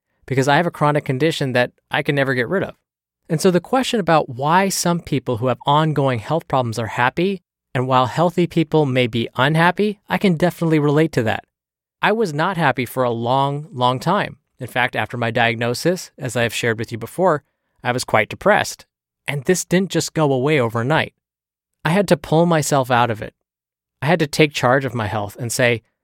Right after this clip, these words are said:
"You know what? You have two options here. You can sulk and live like this the rest of your life, or you can take charge of your health and start doing something about it."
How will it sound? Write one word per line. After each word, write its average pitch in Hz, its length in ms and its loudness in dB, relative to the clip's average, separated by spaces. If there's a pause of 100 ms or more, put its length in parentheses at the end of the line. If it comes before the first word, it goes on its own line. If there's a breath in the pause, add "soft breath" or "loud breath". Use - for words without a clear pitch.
(180)
"You 147 100 0
know 165 100 4
what? 175 260 4 (380)
You 135 100 2
have 123 80 2
two 160 180 4
options 143 400 2
here. - 240 -8 (240)
You 131 100 -4
can 120 160 -4
sulk 156 540 2 (380)
and 110 180 0
live 131 160 4
like 170 220 4
this 175 180 2
the 127 100 -4
rest 123 220 0
of 165 80 0
your 190 120 0
life, 135 380 2 (180)
or 139 140 -4
you 147 80 -2
can 147 160 0
take 143 280 0
charge 139 420 2
of 113 100 0
your 104 120 0
health 104 300 0 (560)
and 131 100 -4
start 147 280 2
doing 123 220 2
something 107 320 -4
about 98 280 -2
it." - 120 -14